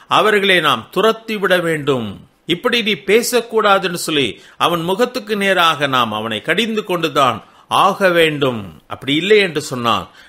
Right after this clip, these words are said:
நாமும் அவனோடு கூட சேர்ந்து அந்த தவற்றை செய்கிறவர்களாக தான்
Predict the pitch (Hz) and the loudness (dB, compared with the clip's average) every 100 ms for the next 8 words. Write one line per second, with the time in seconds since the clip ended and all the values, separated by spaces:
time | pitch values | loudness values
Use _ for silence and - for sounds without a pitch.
0 | _ 113 139 190 240 247 190 170 180 196 | _ 0 2 4 2 2 0 0 0 0
1 | 196 175 151 - 147 143 135 113 92 - | 0 0 -2 0 -2 -2 -2 -2 -4 -8
2 | - - 131 131 190 247 240 226 - 185 | -16 -4 -2 2 2 0 -2 -4 0 0
3 | 196 202 170 160 147 135 123 117 104 | 0 0 0 2 2 0 0 0 0